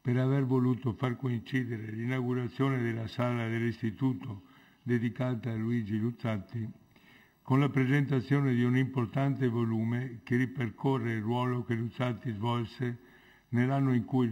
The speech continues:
fra la primavera del millenovecentoundici e quella del millenovecentododici,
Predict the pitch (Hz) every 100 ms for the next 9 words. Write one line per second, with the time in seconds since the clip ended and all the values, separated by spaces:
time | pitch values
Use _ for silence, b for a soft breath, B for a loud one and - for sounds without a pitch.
0 | 113 - 120 98 131 123 117 131 135 120
1 | 117 127 135 123 113 110 127 120 120 117
2 | 113 107 98 117 104 - 127 117 113 113
3 | 127 113 107 110 113 131 123 107 127 117
4 | 110 104 104 123